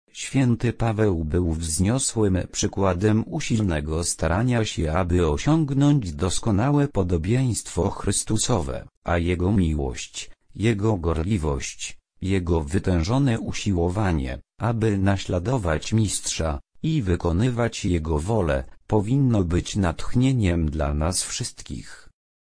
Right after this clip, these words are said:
Niech każde dziecko Boże indywidualnie zrozumie swoją osobistą odpowiedzialność.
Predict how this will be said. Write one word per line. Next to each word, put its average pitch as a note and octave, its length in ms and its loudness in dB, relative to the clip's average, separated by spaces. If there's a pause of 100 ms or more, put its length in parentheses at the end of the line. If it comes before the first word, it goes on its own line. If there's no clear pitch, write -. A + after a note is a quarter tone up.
(120)
Niech G2+ 360 2
każde A#2 440 0
dziecko F#2 580 0
Boże F2+ 520 0
indywidualnie F#2 1120 2
zrozumie G2+ 680 2
swoją E2+ 540 0
osobistą E2+ 800 -2
odpowiedzialność. C2+ 1400 -2